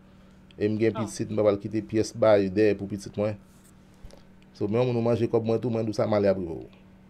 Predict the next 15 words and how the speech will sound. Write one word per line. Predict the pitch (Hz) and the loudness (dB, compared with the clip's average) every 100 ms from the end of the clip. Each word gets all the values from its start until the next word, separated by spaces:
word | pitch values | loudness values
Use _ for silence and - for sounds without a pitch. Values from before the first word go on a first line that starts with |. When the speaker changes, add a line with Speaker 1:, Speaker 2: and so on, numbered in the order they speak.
| - - - - - - - - - - - - - - - - - - - - - - | -20 -20 -20 -20 -20 -20 -20 -20 -20 -20 -20 -20 -20 -20 -20 -20 -20 -20 -20 -20 -20 -12
Speaker 2:
Oui, | 151 - | -8 -6
Bib | 180 | -2
la | 165 165 | 0 0
di | 165 | -2
sa, | 156 226 214 165 160 - | 0 4 4 4 0 0
e | 180 175 | -2 -2
pitit | 190 185 180 | -6 -6 4
ou | 175 | 4
ap, | - - | 2 -8
pitit | 190 - 175 | -12 -12 0
ou | 196 170 | 6 6
ap | 165 - | 4 0
pe | 185 175 165 - | 2 2 -2 4
sa | 165 151 | 8 8
jiska | 156 151 160 | 6 0 2